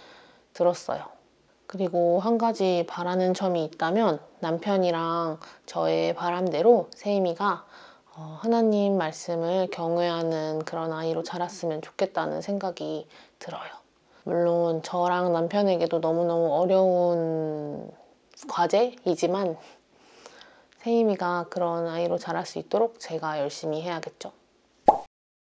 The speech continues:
저는 솔직히 제가 독방 육아를 한다고 생각하기 되게 애매한 게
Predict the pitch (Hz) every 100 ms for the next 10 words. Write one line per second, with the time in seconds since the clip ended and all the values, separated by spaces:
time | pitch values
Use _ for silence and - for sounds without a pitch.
0 | _ _ _ _ _ _ _ _ _ _
1 | _ _ _ _ _ _ _ _ _ _
2 | - 185 190 202 269 262 - 180 175 180
3 | - - 330 349 330 294 254 240 247 240
4 | 226 214 208 - 254 262 - 233 202 196
5 | 180 - - 170 170 208 175 147 147 185
6 | 147 156